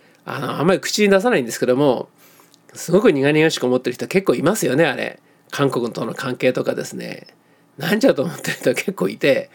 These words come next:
でも最初から俺言ってんじゃないかと思うんだけども、まあ、今更ながら騙されたと思ってる人いるし、あとワクチンですよね。えー、ウイルスとワクチンの話はこれから、まあ、そのトランプ氏の重大な発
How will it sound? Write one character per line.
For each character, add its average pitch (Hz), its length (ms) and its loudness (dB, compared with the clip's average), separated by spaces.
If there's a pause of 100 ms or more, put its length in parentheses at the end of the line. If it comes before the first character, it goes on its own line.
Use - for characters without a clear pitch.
(480)
で 214 100 2
も - 80 2
最 165 180 2
初 190 120 4
か 185 80 4
ら 185 80 4
俺 185 140 4
言 160 60 -6
っ - 40 -20
て 254 120 2
ん 247 40 0
じ - 80 0
ゃ - 40 -2
な 139 80 -4
い - 40 -6
か 156 100 -4
と 151 100 -10
思 151 100 -4
う - 20 0
ん 131 40 -2
だ 139 100 0
け 131 80 -2
ど 127 120 -8
も、 131 460 -4
ま 135 220 -4
あ、 127 60 -6
今 139 200 -4
更 143 220 0
な 143 100 2
が 143 160 0
ら - 20 -2
騙 139 180 2
さ 151 100 2
れ 143 80 2
た 131 120 -2
と 127 80 -8
思 127 100 -6
っ - 40 -10
て - 80 -14
る 135 80 -8
人 131 120 -10
い - 40 -10
る 131 100 -4
し、 120 300 -4
あ - 140 -4
と - 140 -6
ワ 185 160 0
ク - 100 -12
チ - 100 -6
ン - 40 -6
で - 100 -10
す - 80 -12
よ - 120 -12
ね。 - 260 -16 (920)
え - 440 -8
ー、 - 60 -6
ウ 165 120 4
イ 196 40 6
ル 170 100 4
ス - 80 -4
と 131 120 0
ワ 151 120 2
ク - 100 -8
チ 131 120 -4
ン 127 40 -12
の 135 80 -10
話 135 300 -8
は 143 120 -4
こ 135 120 -6
れ 139 80 2
か 143 120 0
ら、 143 400 0 (580)
ま 175 60 -6
あ、 - 20 -10
そ 143 120 -2
の 131 100 0
ト 143 120 -2
ラ 160 100 4
ン 151 80 0
プ - 80 -10
氏 135 100 -4
の 139 120 -4
重 139 200 0
大 151 140 2
な 151 80 0
発 147 160 -2